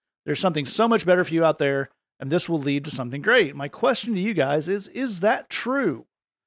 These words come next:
You walk along people in your ministry all the time that need encouragement, but do you always see that injustice leads to something better? Is that even biblical, or are people just wanting me to not give up hope?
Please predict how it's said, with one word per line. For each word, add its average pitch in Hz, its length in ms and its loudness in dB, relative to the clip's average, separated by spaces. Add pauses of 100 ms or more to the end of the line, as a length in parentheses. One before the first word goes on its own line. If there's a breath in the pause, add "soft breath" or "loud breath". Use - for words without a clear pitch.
(340)
You 135 100 -12
walk 190 180 6
along 196 200 4
people 180 200 0
in 156 60 0
your 151 80 0
ministry 156 320 -2
all 151 140 2
the 147 80 0
time 180 400 2
that 151 100 -4
need 151 140 -6
encouragement, 147 720 -2 (540)
but 143 80 -6
do 160 80 -2
you 151 140 0
always 254 440 4
see 247 240 -2
that 190 200 4
injustice 165 540 -2
leads 208 340 -2
to 202 100 -6
something 190 440 -2
better? 147 400 0 (520)
Is 131 140 -6
that 190 180 4
even 180 260 0
biblical, 220 420 2
or 147 220 0
are 139 40 -4
people 233 240 -6
just 190 180 -4
wanting 180 360 -2
me 175 140 -2
to 151 100 -8
not 165 320 -2
give 165 180 0
up 160 240 0
hope? 160 300 0